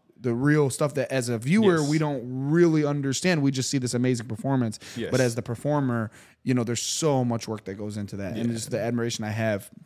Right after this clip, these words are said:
Speaker 1: for, for the, the arts is, is insane. So h-, how is the city right now with all the strike stuff going on?
Speaker 2: Oh man, the strike, it's, it's crazy right now. You, everybody,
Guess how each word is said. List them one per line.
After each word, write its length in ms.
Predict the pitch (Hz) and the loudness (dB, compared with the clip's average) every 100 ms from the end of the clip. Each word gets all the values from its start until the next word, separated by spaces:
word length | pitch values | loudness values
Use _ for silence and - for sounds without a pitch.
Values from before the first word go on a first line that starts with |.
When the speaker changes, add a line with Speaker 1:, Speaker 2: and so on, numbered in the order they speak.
| - | -4
Speaker 1:
for, 360 | 117 110 104 101 - - - _ - | 0 2 0 -4 -14 -20 -20 _ -6
for 380 | 117 110 107 | -2 0 0
the, 160 | 98 113 | -2 -4
the 180 | 104 120 | 0 2
arts 280 | 110 98 98 | 2 0 -6
is, 220 | 101 113 | -8 -8
is 160 | 110 104 | -8 -6
insane. 420 | 104 - 107 104 | -6 -4 -4 -4
So 200 | - 104 | -4 -4
h-, 100 | 101 - | -4 0
how 180 | 151 185 | 2 4
is 100 | 180 | 4
the 80 | 180 | 2
city 200 | 190 190 | 2 2
right 200 | 156 135 | 2 2
now 180 | 131 | 0
with 140 | 123 127 | 0 0
all 120 | 123 | -2
the 60 | 120 | -2
strike 260 | - 123 | -4 -4
stuff 300 | 120 104 95 | -4 -8 -10
going 180 | 107 101 | -10 -8
on? 160 | 95 123 - | -8 -12 -14
Speaker 2:
Oh 240 | 113 110 | -12 -6
man, 220 | 107 117 113 | -2 0 0
the 80 | |
strike, 340 | 110 - 120 117 | -2 0 0 2
it's, 220 | 127 120 | 0 0
it's 260 | 135 123 - | -2 -4 -6
crazy 380 | 113 110 104 | -4 -4 -4
right 160 | 101 101 | -4 -2
now. 180 | 101 98 | -2 -2
You, 200 | 101 101 | -4 -4
everybody, 760 | - 113 113 113 113 113 113 | -2 -2 0 0 0 0 0